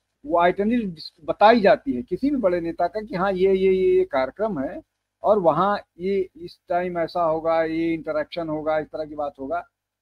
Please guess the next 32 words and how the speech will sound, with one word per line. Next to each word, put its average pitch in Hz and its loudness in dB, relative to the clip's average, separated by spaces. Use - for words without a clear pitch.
अ, 139 -4
और 196 0
वो 233 0
गायब 160 2
है। 120 -10
उसी 294 -2
दिन, 269 -2
उसी 240 -6
समय 208 -2
लग 165 -2
गया 127 -2
था 196 -2
कि 226 -8
ये 202 2
इस 202 -4
तरह 208 -2
का 196 -4
सिर्फ, 214 -8
अ, 175 -2
अ, 135 -4
सिर्फ - -6
ये 208 4
एक 220 2
एक्सक्यू-, - -12
excuse 214 -6
दिया 170 0
जा 135 0
रहा 120 -8
है। 214 -2
और 240 0
चूंकि, 269 -6
अ, 147 -8